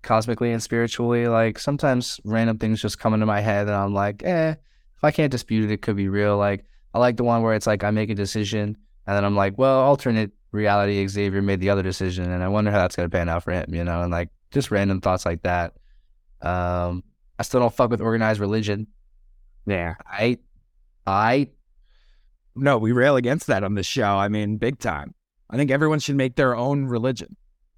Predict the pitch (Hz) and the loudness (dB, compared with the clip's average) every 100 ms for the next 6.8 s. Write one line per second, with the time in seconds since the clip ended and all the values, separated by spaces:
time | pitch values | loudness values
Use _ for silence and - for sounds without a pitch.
0 | _ _ 104 110 120 - 120 110 113 107 | _ _ -2 0 -2 -2 -2 -2 -2 0
1 | 110 90 87 101 101 113 117 113 107 110 | 2 2 0 0 0 2 2 0 0 0
2 | 104 92 - 104 - 104 107 113 _ - | 0 -2 -2 -4 -2 -2 -2 -4 _ -16
3 | - 95 110 110 107 110 101 110 110 - | -6 0 0 0 0 -2 -2 -4 -4 -8
4 | - 101 98 107 - _ _ 95 107 104 | -6 -2 -2 -4 -8 _ _ -2 0 2
5 | 104 104 101 107 107 - _ _ _ _ | 0 -2 2 2 2 -2 _ _ _ _
6 | _ _ _ 95 95 90 101 87 | _ _ _ -2 0 2 0 0